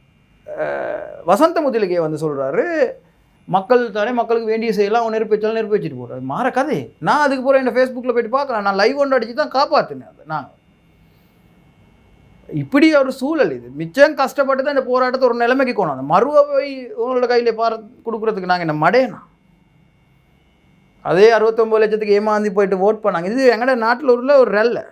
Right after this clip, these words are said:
நான் எங்கட தமிழ் பேசும் மக்கள்கிட்ட கேட்டுக்கிறேன், ரெல்லைக்கு மாட்டாதீங்க. ஒரு அலை, ஒரு வந்துட்டு போயிரும்.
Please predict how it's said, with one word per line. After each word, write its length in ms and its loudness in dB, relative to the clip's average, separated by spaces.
நான் 240 -2
எங்கட 220 -2
தமிழ் 260 -2
பேசும் 300 2
மக்கள்கிட்ட 260 -2
கேட்டுக்கிறேன், 480 -2
ரெல்லைக்கு 400 0
மாட்டாதீங்க. 540 -4
ஒரு 340 -2
அலை, 480 2
ஒரு 420 0
வந்துட்டு 320 -2
போயிரும். 340 0